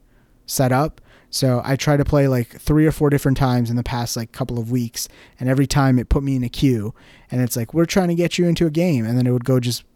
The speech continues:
kinda scroll for a minute, and then it would try and get me into a game again, and then it would just go back to that same queue. So, you know, I, I, after, like, a couple minutes or a couple tries or whatever, I'm like, "Okay, I'll just go play something else right now."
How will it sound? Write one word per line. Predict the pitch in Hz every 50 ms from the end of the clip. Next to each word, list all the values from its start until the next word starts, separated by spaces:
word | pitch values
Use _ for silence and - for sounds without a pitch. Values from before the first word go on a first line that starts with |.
| _ _ _ _ _ _ _ _ -
kinda | - - 139 131 123
scroll | - - - 143 135 131 131
for | - - 147 139
a |
minute, | 135 135 139 139 147 147 139 -
and | 131 127
then | 123 123
it | 120
would | 120 120
try | - 143 127 123
and | 123 123 123 - - _
get | - 135 131
me | 131 131
into | 131 127
a | 123
game | 120 131 135 135
again, | 131 127 139 139 139
and | 131 120 117
then | 117 113
it | 117
would | 117 120
just | 117 120 113 - - _ _ - - - - _ _ _
go | - 135
back | 131 139 123 123 -
to | - 139
that | 127 123 117
same | - 135 131 131
queue. | 123 - - 143 139 147 160 156 - _ - - - - _ -
So, | - - 139 123 120 117 110 - _ -
you | 147 135
know, | 123 113
I, | 117 123 127 - -
I, | - 117 120
after, | - - 127 - - -
like, | 131 123 117 -
a | 127
couple | - 156 139 - 139
minutes | 131 135 127 127 123 120 - - -
or | 123 117 120
a | 113
couple | - 131 123 -
tries | - - 135 123 123 120 117
or | 120
whatever, | 120 117 117 113 120
I'm | 120 117
like, | 113 110 110 120
"Okay, | 117 - - 104
I'll | 101 110 113 110 110 120 - _ _ _
just | - - -
go | - 120
play | 117 - 135 120
something | - - 117 117 123 113
else | 110 107 107 117 -
right | 104 104 104 92
now." | 90 - 113